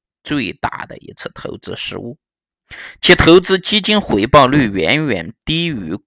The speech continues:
股市的这个年平均增幅。什么时候该做趋势的朋友？什么时候该与之为敌？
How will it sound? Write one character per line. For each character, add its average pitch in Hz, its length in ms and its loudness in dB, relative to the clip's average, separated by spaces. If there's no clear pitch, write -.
股 - 360 -12
市 - 400 0
的 - 200 -8
这 - 80 -12
个 - 240 -14
年 95 280 -8
平 92 240 -8
均 85 160 -18
增 - 220 -10
幅。 - 180 -20
什 - 180 -2
么 - 140 -6
时 - 160 -4
候 - 160 -8
该 - 180 -6
做 67 160 -10
趋 - 300 -6
势 - 120 -6
的 - 100 -14
朋 - 220 -10
友？ - 180 -12
什 - 320 2
么 127 180 2
时 101 200 2
候 - 260 -6
该 87 140 0
与 92 200 -6
之 - 200 -6
为 80 220 -14
敌？ - 360 -20